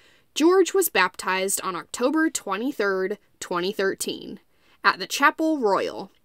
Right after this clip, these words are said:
Saint James's Palace, by the Archbishop of Canterbury, Justin Welby.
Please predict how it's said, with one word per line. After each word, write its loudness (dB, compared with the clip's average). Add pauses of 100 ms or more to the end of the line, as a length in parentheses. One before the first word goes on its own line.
(140)
Saint 0
James's 0
Palace, -2 (380)
by 0
the 0
Archbishop -2
of -4
Canterbury, -10 (640)
Justin 0
Welby. -6